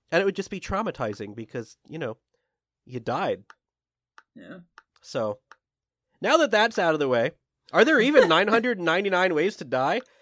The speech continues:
Speaker 1: Well, hypothetically speaking,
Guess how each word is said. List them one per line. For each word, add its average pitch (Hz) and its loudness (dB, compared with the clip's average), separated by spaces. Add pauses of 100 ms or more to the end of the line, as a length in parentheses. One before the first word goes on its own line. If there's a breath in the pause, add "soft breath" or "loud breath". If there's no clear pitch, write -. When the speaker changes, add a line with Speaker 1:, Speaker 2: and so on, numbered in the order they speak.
(200 soft breath)
Speaker 1:
Well, 190 0 (1400)
hypothetically 269 -2
speaking, 175 -12